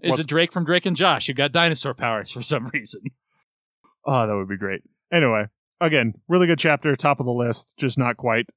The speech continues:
Speaker 2: the actual top of the list.
Speaker 1: Yeah. Number four for me was We Never Learn, because, again, it was just kind of We Never Learn, but, again, that gets you pretty high.
Speaker 2: Yep. So my number three was We Never Learn. I, I really liked it. It was cute. There were some funny moments,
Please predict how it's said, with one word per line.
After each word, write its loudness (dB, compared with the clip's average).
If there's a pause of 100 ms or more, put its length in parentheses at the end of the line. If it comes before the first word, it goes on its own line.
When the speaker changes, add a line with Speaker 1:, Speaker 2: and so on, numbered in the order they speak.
Speaker 2:
the -4
actual -4
top -8
of -10
the -12
list. -12 (420)
Speaker 1:
Yeah. -4 (280)
Number 0
four 0
for -6
me 0
was 0
We -4
Never 0
Learn, 0 (160)
because, -2
again, 0
it -6
was -2
just -2
kind 0
of -4
We -2
Never 0
Learn, 0 (180)
but, 0
again, 0
that -2
gets -10
you -10
pretty -8
high. -2 (200)
Speaker 2:
Yep. -2 (420)
So 0
my 2
number 0
three 0
was 2
We 0
Never 0
Learn. 0 (160)
I, -6 (360)
I -2
really 0
liked 0
it. 0 (560)
It -2
was 0
cute. 4
There 2
were 4
some -2
funny 2
moments, 2